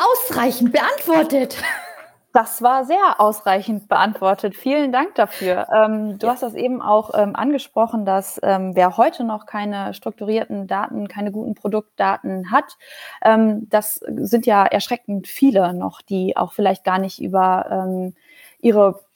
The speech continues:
Speaker 2: den Zustand ihrer Produktdaten wissen. Ähm, was würdest du denn empfehlen, wenn jemand schlechte Produktdaten hat? Oder was kann jemand mit schlechten Produktdaten tun?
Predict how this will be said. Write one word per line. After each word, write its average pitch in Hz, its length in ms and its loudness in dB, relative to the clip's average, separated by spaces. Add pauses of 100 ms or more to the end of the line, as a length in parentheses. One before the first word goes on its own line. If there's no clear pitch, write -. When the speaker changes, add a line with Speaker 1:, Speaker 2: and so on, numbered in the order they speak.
(120)
Speaker 2:
den 208 160 4
Zustand 226 400 2
ihrer - 160 4
Produktdaten 185 1000 0
wissen. 190 640 -2
Ähm, 185 320 -4
was 202 240 -4
würdest 226 420 0
du 226 100 -2
denn 214 340 0
empfehlen, 214 460 2
wenn 185 100 0
jemand 185 260 -2
schlechte 190 300 -4
Produktdaten 185 720 -4
hat? 233 160 2
Oder 185 220 0
was - 400 -8
kann 220 360 2
jemand 208 300 0
mit 202 120 -4
schlechten 220 320 -2
Produktdaten 196 680 0
tun? 175 300 2